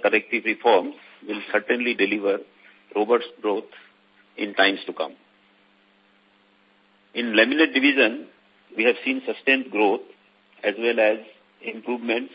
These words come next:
in margins. We also expect much robust performance in this division in quarters to come. Our new ventures of M D F and particle board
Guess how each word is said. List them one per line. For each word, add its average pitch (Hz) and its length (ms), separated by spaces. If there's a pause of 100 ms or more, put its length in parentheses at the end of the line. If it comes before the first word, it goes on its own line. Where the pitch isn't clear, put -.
in 107 140
margins. 87 420 (1600)
We 113 120
also 120 260
expect - 560 (280)
much 123 160 (160)
robust 107 280 (100)
performance 98 560 (300)
in 104 160
this 101 180
division 95 540
in 98 140
quarters - 360
to 85 100
come. - 200 (2000)
Our 104 160
new 123 240
ventures 117 420 (120)
of 113 180
M 104 180
D 113 160
F 117 140
and 107 120
particle 98 420
board 113 260